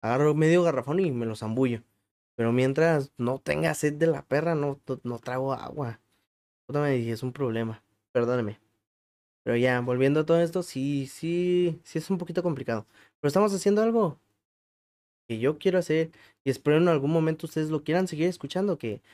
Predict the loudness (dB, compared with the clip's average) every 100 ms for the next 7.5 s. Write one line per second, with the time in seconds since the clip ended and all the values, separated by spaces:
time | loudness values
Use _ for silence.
0 | _ _ -2 -2 -2 -4 0 -2 -2 -4
1 | -2 -2 -4 -8 _ _ _ 2 4 6
2 | 4 2 -2 -6 -2 0 2 0 -2 -4
3 | -6 -8 -6 -2 0 0 -2 -8 -12 -10
4 | -8 -6 -4 0 0 0 -4 -10 -8 -4
5 | -2 -2 -4 -4 -6 -6 -4 -4 -4 -4
6 | -2 0 -2 -4 _ _ _ _ -2 0
7 | 0 0 0 0 -6